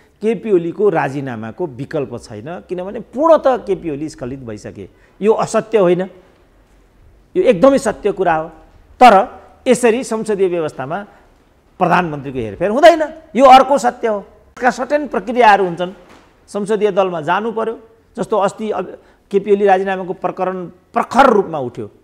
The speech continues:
यिनीहरूले कम्प्रोमाइज गरे, कम्प्रोमाइज गरे नि, हाम्रो आहावारी कम्प्रोमाइज गरेको कुरा हो नि त।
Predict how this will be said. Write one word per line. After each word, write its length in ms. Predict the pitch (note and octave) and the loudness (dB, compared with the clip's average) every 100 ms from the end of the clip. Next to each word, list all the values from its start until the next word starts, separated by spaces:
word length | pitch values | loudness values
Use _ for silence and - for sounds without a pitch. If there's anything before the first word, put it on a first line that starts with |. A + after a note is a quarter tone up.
| - | -8
यिनीहरूले 240 | F3+ F#3 | -4 -2
कम्प्रोमाइज 500 | F#3 G3+ G3+ A3 A3 | -4 -6 -6 -6 -6
गरे, 260 | A3+ G#3 G#3 - _ _ _ _ _ _ _ _ _ _ _ - | -4 -6 -8 -16 _ _ _ _ _ _ _ _ _ _ _ -6
कम्प्रोमाइज 340 | G3 B3+ C#4+ | 0 4 6
गरे 220 | C4+ B3 C#4+ | 8 6 6
नि, 80 | |
हाम्रो 240 | G3+ E3+ B3+ | 2 4 6
आहावारी 320 | C4 C4+ C4 | 6 6 2
कम्प्रोमाइज 400 | A#3 A3+ A3+ G3+ | -2 -4 -4 0
गरेको 280 | F#3+ F#3 D#3 | 0 -2 -4
कुरा 180 | E3 C#3 | -2 -4
हो 100 | |
नि 80 | |
त। 0 | F3+ | -4